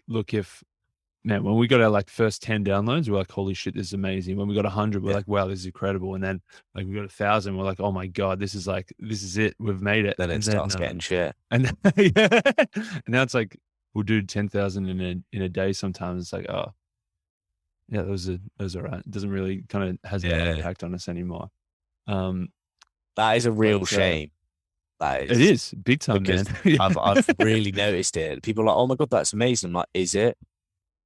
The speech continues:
Speaker 1: Yeah.
Speaker 2: I'm like, 'cause I
Speaker 1: <laughs>
Speaker 2: know, like, I can kind of, I can average out how many I'm getting per day. Like, I,
Speaker 1: Yeah.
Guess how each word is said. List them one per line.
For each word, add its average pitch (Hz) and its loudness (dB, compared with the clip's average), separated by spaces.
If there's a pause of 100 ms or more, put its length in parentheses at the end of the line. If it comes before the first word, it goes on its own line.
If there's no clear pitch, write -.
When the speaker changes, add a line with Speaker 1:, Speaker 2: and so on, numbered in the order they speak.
(180)
Speaker 1:
Yeah. 120 4 (320)
Speaker 2:
I'm 202 6
like, - 2
'cause 262 -2
I 113 4
Speaker 1:
<laughs> 113 2
Speaker 2:
know, 120 6
like, 107 2
I 117 0
can 113 -6
kind 120 0
of, 101 -4
I 101 2
can 101 -8
average 104 0
out 104 4
how 85 -4
many 87 -4
I'm 82 -6
getting 85 2
per 85 -2
day. 92 2
Like, 82 -2
I, 80 -4
Speaker 1:
Yeah. 131 4